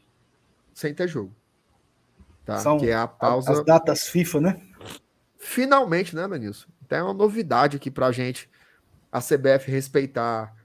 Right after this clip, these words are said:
Speaker 1: as datas fifa, né? Geralmente o pau continuava torando. A Série B vai seguir, Lenilson, vai parar também?
Speaker 2: Cara, eu nem sei como é que tá o calendário da Série B com relação à data fifa, ó.
Speaker 1: Mas o Cruzeiro já
Speaker 2: Foi.
Speaker 1: subiu, foi?
Speaker 2: Praticamente, né, cara? Tem, tem,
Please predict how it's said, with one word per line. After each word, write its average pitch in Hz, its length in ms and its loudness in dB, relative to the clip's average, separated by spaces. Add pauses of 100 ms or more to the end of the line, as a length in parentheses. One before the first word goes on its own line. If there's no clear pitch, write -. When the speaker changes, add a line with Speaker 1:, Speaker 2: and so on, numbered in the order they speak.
(320)
Speaker 1:
as 120 200 -8
datas 127 280 -2
fifa, 120 300 -14
né? 113 120 -10
Geralmente 127 440 -6
o - 20 -10
pau 139 280 0
continuava 139 460 -6
torando. 135 360 -2 (240)
A 226 80 0
Série 233 240 2
B 185 180 4
vai 170 140 4
seguir, 170 380 -4
Lenilson, 202 320 -6
vai 156 100 2
parar 151 240 -2
também? 135 380 -8 (460)
Speaker 2:
Cara, 170 180 -4
eu 170 40 0
nem 165 140 -4
sei 170 300 -2
como 175 140 -2
é 175 40 -4
que - 80 -12
tá - 100 -2
o 165 60 2
calendário 160 420 2
da 151 80 0
Série 160 220 0
B 143 140 -2
com 143 100 -4
relação 143 340 0
à 143 40 -2
data 143 240 0
fifa, 127 400 -14
ó. 180 80 -12 (760)
Speaker 1:
Mas - 180 -6
o 294 60 -4
Cruzeiro 185 400 0
já 160 180 4
Speaker 2:
Foi. - 140 -4
Speaker 1:
subiu, 135 260 0
foi? 127 260 -4 (760)
Speaker 2:
Praticamente, 359 640 4
né, 349 120 2
cara? 185 420 4 (840)
Tem, 202 200 -8
tem, 190 280 -4